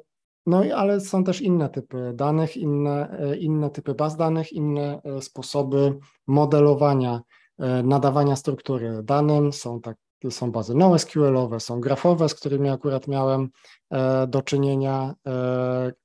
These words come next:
które dobrze modelują na przykład sieci społecznościowe, bo, e, trochę gorzej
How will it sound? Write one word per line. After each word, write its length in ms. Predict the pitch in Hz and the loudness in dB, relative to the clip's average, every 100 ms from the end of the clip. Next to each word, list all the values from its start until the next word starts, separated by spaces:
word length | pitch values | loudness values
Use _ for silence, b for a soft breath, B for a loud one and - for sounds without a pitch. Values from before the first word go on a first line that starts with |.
| _ _ _ _ _ | _ _ _ _ _
które 240 | 139 135 | 0 2
dobrze 320 | 123 139 139 | 2 2 2
modelują 520 | 139 127 131 135 135 | 0 0 0 2 0
na 120 | 131 123 | -2 -6
przykład 340 | - - 135 | -8 -8 -4
sieci 300 | - 147 120 | -2 -2 -2
społecznościowe, 840 | - 123 113 - 113 - 123 123 | -6 -4 -4 -6 -8 -4 0 0
bo, 220 | 123 127 120 B B B _ | 0 0 -2 B B B _
e, 160 | 131 123 | -2 -2
trochę 560 | - 143 139 143 139 131 | 2 0 4 4 4 2
gorzej 760 | 127 151 147 143 143 143 139 | 2 4 4 4 4 4 2